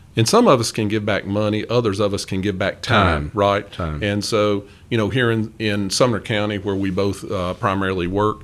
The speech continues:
Speaker 1: you know, there's two hundred and seventy homeless kids in Sumner County schools right now. And a lot of people don't know that.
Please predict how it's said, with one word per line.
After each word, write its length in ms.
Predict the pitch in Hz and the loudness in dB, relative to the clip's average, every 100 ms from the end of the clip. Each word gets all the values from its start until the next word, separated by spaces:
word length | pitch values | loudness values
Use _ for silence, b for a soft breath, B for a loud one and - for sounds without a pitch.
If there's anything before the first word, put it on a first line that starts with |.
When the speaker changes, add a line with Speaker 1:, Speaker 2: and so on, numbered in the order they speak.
| B B B B | B B B B
Speaker 1:
you 80 | 92 | -2
know, 100 | 92 | -2
there's 180 | 90 | -2
two 280 | - - 127 | -4 -2 0
hundred 400 | 107 107 104 101 | 0 0 0 -2
and 440 | 95 85 87 87 - | -2 -2 -4 -6 -6
seventy 760 | - - 120 113 104 92 87 | -4 0 0 0 -2 -2 -4
homeless 440 | 87 120 107 82 | -2 -2 -2 -4
kids 340 | - 98 85 87 | -6 -4 -4 -4
in 120 | 82 | -4
Sumner 260 | - 107 85 | -2 -2 -4
County 240 | 110 87 | -6 -6
schools 360 | 76 139 123 - | -6 -6 -6 -4
right 120 | 90 | -4
now. 80 | 85 | -4
And 80 | |
a 40 | 92 | -2
lot 100 | 110 | -2
of 60 | |
people 220 | 110 117 98 | -2 -6 -4
don't 240 | 98 107 | -4 -2
know 200 | 110 113 | 0 0
that. 240 | 78 65 | 0 -6